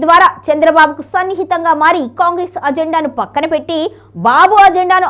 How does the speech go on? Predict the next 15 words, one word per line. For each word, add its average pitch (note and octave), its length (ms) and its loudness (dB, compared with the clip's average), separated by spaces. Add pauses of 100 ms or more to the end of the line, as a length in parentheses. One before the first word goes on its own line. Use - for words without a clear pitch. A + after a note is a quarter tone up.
అమలు E4+ 240 0
చేస్తున్నారు E4 520 -2
అనే D#4+ 100 -2 (120)
అనుమానాలు E4+ 520 -8
పెరిగిపోయాయి. D4 540 -4 (340)
ఈ - 20 -2 (100)
పరిణామం G4+ 480 2 (120)
కాంగ్రెస్ G4 400 0
క్యాడర్లో F4 360 2 (120)
నిస్తేజాన్ని E4 600 -6
నింపింది. C#4+ 340 -8 (220)
షర్మిల G#4+ 380 4 (100)
పనితీరుపై G4 540 0 (140)
అసంతృప్తితో F4+ 540 -2 (100)
ఉన్న E4 120 0